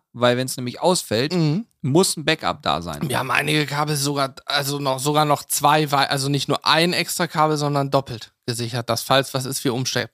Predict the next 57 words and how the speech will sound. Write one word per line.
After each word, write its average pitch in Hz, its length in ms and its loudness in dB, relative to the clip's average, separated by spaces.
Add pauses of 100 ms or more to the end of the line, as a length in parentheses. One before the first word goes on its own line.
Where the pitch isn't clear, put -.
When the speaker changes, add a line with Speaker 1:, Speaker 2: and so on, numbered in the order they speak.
(160)
Speaker 1:
Als 127 180 -4
wir 147 60 2
das 143 120 4
Speaker 2:
können. 120 80 -2
Speaker 1:
damals 156 300 2
angefangen 175 480 -4
haben, 170 120 0
hieß 160 220 0
es, 156 200 -4
naja 131 200 0
gut, 143 180 -2
wenn 135 120 -2
ihr 117 140 0
Ausgaben 135 460 0
kalkuliert, 131 560 -2 (280)
kalk-, - 360 0 (100)
kalkuliert 143 500 2
sie - 80 -4
mindestens 160 480 -2
anderthalb 135 480 0
Mal, 135 360 0 (440)
weil 123 300 4
ihr 123 180 2
braucht 123 340 0
immer 139 180 0
Ersatz. 120 500 0
So, 98 340 -8
da 113 200 -2
wird 120 120 -4
dann 131 100 -2
irgendwann 127 300 -2
wird 127 120 -4
ihr 131 60 -4
ein 120 40 -6
bisschen 123 240 -4
kodderig, 107 360 -4
sag 82 180 -8
ich 85 80 -4
mal. 123 240 -2 (440)
Aber 139 220 4
es 143 140 2
muss 165 160 2
sein, 147 180 2
es 104 140 -4
ist, - 260 -4 (400)
Speaker 2:
Ja. 123 100 -4
Speaker 1:
es 131 140 0
ist 156 120 -6
so 185 160 0
und 160 100 -4
es 139 60 -10
ist - 40 -8
auch 143 140 -2
gut, 147 200 -4
dass 135 140 -2
es 131 80 -8
jetzt - 300 -4